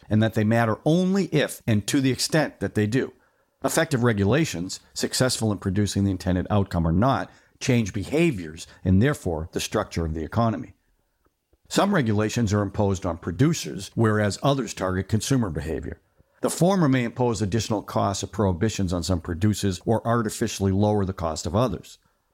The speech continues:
The purpose is to change the types of production projects undertaken and therefore the goods made available to consumers.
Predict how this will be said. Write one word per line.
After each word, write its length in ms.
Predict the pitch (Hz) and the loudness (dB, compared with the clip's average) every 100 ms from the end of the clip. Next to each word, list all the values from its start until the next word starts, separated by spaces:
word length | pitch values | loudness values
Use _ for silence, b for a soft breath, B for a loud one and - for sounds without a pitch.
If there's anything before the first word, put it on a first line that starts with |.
| _ - | _ -6
The 100 | 107 | -6
purpose 500 | - 190 196 110 - | 0 -2 0 -2 -2
is 140 | 113 - | -6 -6
to 80 | 104 | -2
change 300 | 127 135 131 | 2 2 0
the 100 | 131 | -2
types 320 | 117 107 - | 0 -2 -4
of 100 | 98 | -6
production 500 | 104 82 123 - 98 | -4 -2 -2 -2 -6
projects 480 | - 90 80 85 - | -2 -2 -2 -6 0
undertaken 760 | 117 101 92 - 139 135 92 - | 2 2 0 0 0 0 -4 -2
and 220 | 110 98 98 | 2 2 4
therefore 420 | 147 - 98 95 | 0 0 0 0
the 80 | 90 | 0
goods 320 | 104 98 95 | 0 0 0
made 140 | 92 | 0
available 400 | 85 90 85 80 | 2 2 2 0
to 120 | 80 | -4
consumers. 640 | 85 - - 139 - - | -6 -4 0 0 -2 -10